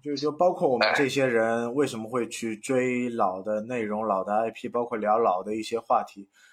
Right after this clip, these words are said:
Speaker 1: 还是源自自己的个人的情怀和喜欢。
Speaker 2: 对。
Speaker 1: 那么这种喜欢如何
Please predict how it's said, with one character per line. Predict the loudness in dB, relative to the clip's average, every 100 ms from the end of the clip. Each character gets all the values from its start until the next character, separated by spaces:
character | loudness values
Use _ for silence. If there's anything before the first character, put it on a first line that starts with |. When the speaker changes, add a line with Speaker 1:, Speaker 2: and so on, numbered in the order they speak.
| _
Speaker 1:
还 | -2 0
是 | 0
源 | -2 -2 -2
自 | -2 -2
自 | 0 -4
己 | -4
的 | -6
个 | -2 0
人 | 0 -2
的 | -6
情 | -8 -12 -2
怀 | -2
和 | 0 -2 -2 -2
喜 | -6 -8 -10
欢。 | -4 -2 -2
Speaker 2:
对。 | -8 _ _ _
Speaker 1:
那 | -6
么 | -2
这 | 0 0
种 | -2
喜 | -4 -4
欢 | 0 0
如 | 0 -4
何 | -2 2 2 2